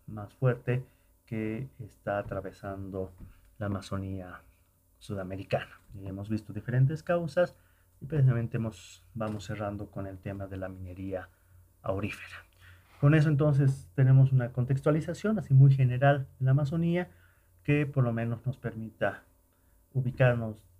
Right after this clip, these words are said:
tanto dentro de sus características como de los intereses que se empiezan a generar en torno a la Amazonía. Con eso terminamos esta sesión y nuevamente la recomendación de que puedan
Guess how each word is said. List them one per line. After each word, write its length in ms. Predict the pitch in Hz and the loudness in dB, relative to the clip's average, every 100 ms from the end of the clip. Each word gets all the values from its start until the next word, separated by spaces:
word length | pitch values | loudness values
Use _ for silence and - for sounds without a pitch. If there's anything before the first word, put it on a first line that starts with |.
| - | -12
tanto 280 | 104 - | -12 -12
dentro 460 | 98 95 - _ 104 | -14 -14 -16 _ -10
de 100 | 101 | -8
sus 180 | - 104 | -8 -8
características 840 | 113 110 - 156 165 151 147 165 | -6 -4 -2 0 0 -4 -4 -2
como 220 | - 120 | 0 -2
de 100 | 113 | -2
los 200 | 107 101 | -4 -4
intereses 680 | 113 110 110 127 131 117 - - _ _ _ | -6 -4 0 2 2 -2 -8 -16 _ _ _
que 140 | 113 | -12
se 100 | 104 | -8
empiezan 440 | 110 107 104 107 101 | -8 -6 -6 -6 -10
a 60 | |
generar 540 | 98 107 101 101 101 - - | -12 -12 -8 -6 -6 -8 -10
en 160 | 98 | -10
torno 640 | - 101 95 101 98 101 - _ _ _ _ - | -6 -6 -4 -4 -4 -6 -10 _ _ _ _ -6
a 440 | 107 95 95 90 90 | -4 -2 -4 -6 -8
la 100 | 90 | -10
Amazonía. 520 | 90 - 92 90 - - - - - _ - - - _ | -12 -10 -10 -12 -18 -20 -20 -20 -20 _ -20 -20 -20 _
Con 160 | 139 | 4
eso 240 | 147 135 139 | 6 4 4
terminamos 580 | 143 139 139 139 135 131 | 8 10 10 8 6 4
esta 480 | - 123 113 110 - _ _ _ _ _ _ _ _ _ _ _ | 2 2 2 -2 -12 _ _ _ _ _ _ _ _ _ _ _
sesión 540 | 160 135 196 208 214 - _ - | -4 0 2 2 -2 -8 _ -4
y 400 | 143 147 147 143 | -2 0 0 2
nuevamente 420 | 135 117 117 117 | 0 0 -4 -6
la 60 | 104 | -10
recomendación 600 | 107 107 107 104 123 113 | -10 -12 -10 -10 -8 -6
de 120 | 107 | -8
que 120 | - | -12
puedan 560 | 101 - 110 104 107 110 | -16 -10 -8 -6 -8 -10